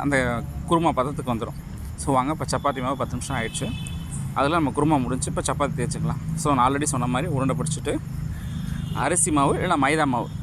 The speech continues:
சப்பாத்தி தேய்க்கிறதுக்கு நீங்கள் யூஸ் பண்ணுங்கள். நான் அரிசி மாவு யூஸ் பண்ணுறேன். வாங்க, நல்லா சே-, தேய்ச்சி எடுத்துட்டு தோசைக்கல்லை நல்லா ஹை ஃப்ளேமில் நீங்கள் வச்சுருங்க. முன்னாடியே ஹை ஃப்ளேமில் இருக்கிறப்ப ஆயில் தேவையே படாதுங்க. மேக்ஸிமம் ஆயில் தேவைப்படாதே, நமக்கு அதனால நல்லா புஷ்ஷுன்னு எந்திரிச்சு வரும். So, அந்த மாதிரி போட்டுட்டு,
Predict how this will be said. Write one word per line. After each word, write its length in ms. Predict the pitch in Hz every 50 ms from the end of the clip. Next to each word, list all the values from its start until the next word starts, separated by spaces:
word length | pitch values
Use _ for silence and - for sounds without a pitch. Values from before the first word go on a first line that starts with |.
| - -
சப்பாத்தி 280 | 147 - 151 143 131 120
தேய்க்கிறதுக்கு 360 | - 123 117 117 123 156 175 147
நீங்கள் 140 | 120 127 127
யூஸ் 120 | - -
பண்ணுங்கள். 240 | 113 110 107 95 123
நான் 100 | 131 127 131
அரிசி 180 | 139 135 - 127
மாவு 120 | 123 123 131 135
யூஸ் 160 | 127 - -
பண்ணுறேன். 260 | 113 107 - - - - - - - - - - - - - - - - - -
வாங்க, 140 | 131 131 135
நல்லா 140 | 131 131 127 117
சே-, 100 | - - - -
தேய்ச்சி 220 | - 131 123 - 123
எடுத்துட்டு 300 | 110 107 120 107 - 160 233 - - - - - - - - - - - - - - - - - - - 120
தோசைக்கல்லை 380 | 127 147 151 - 147 113 123 151 160
நல்லா 160 | 139 139 143 143 -
ஹை 80 | 143 143 156 147
ஃப்ளேமில் 340 | - 147 139 143 147 196 226
நீங்கள் 160 | 170 139 127
வச்சுருங்க. 280 | 117 117 - 127 120 110 110
முன்னாடியே 300 | 113 120 113 107 113 113 - - - - - - - - - -
ஹை 120 | 156 160 165 160
ஃப்ளேமில் 320 | - 170 170 165 170 160 143
இருக்கிறப்ப 300 | 131 117 160 180 202 170 147
ஆயில் 200 | 147 151 151 135 123 139
தேவையே 280 | 139 143 147 151 156 151 123
படாதுங்க. 340 | 135 120 120 120 113 117 131 127
மேக்ஸிமம் 420 | 117 113 - - 127 131 147 151 127 117
ஆயில் 180 | 120 131 135 123 135
தேவைப்படாதே, 440 | 135 139 135 135 127 123 127 135 151 160
நமக்கு 200 | 139 131 123 120 117
அதனால 220 | 120 117 127 147 151 139
நல்லா 140 | 131 131 131 123 117
புஷ்ஷுன்னு 400 | 131 - - - 185 180 147 123
எந்திரிச்சு 280 | 117 120 123 - - 127
வரும். 180 | 110 107 - - - - - - - - - - - - - - - - - - - - - - - - - - - - - - - - - - - -
So, 60 | - 127 120
அந்த 120 | 120 123 123
மாதிரி 140 | 127 131 -
போட்டுட்டு, 300 | - 120 113 - - 147